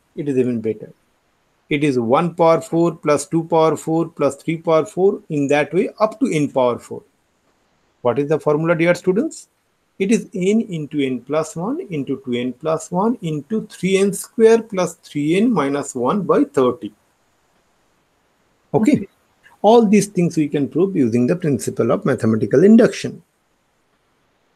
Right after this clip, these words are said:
Speaker 1: Clear? May I proceed?
Speaker 2: Yes.
Speaker 1: Okay. Now,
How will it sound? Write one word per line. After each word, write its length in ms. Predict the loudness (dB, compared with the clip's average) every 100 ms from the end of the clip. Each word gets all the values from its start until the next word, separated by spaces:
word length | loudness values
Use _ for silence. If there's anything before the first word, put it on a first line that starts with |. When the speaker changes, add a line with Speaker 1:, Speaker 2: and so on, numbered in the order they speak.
| _ _ _ _ _ _ _ _ _ _ _ _ _ _ _ _ _ _
Speaker 1:
Clear? 280 | -2 0 0 -6 _ _ _ _ _ _ _ _ -16 -4
May 200 | -2 -2
I 20 |
proceed? 500 | -2 -4 -2 -6 -10 _ _ _ _ _ _ _ _ _ _ _
Speaker 2:
Yes. 420 | -2 -2 -2 -12 -16 -20 -20 _ -10
Speaker 1:
Okay. 280 | -10 -10 _ _ _ _ _ _ -20 -20 -10
Now, 480 | -2 0 0 -2